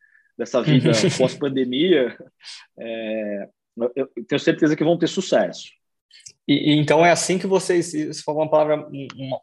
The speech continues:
Speaker 2: um, uma denominação muito legal, é assim que vocês, é, conceitualizam a loja como um centro de experiência?
Speaker 1: Sem dúvidas.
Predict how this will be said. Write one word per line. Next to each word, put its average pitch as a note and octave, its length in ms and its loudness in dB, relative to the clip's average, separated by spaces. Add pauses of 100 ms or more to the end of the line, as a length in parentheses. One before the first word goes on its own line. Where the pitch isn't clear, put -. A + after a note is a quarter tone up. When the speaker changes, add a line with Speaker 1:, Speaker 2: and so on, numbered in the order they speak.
Speaker 2:
um, B2 220 -12 (300)
uma C#3 140 4
denominação D3 420 4
muito D#3+ 280 2
legal, C3+ 280 4 (220)
é C3+ 60 0
assim F#3 180 -2
que F#3 80 -6
vocês, E3+ 720 -2
é, B2+ 560 0 (1800)
conceitualizam D3+ 640 -2
a C#3+ 60 -4
loja C#3+ 320 -2
como C#3+ 180 -18
um C#3 80 -14
centro G3+ 440 -6
de D#3 40 -10
experiência? D3+ 760 -4 (1600)
Speaker 1:
Sem C3 240 -2
dúvidas. G2+ 640 2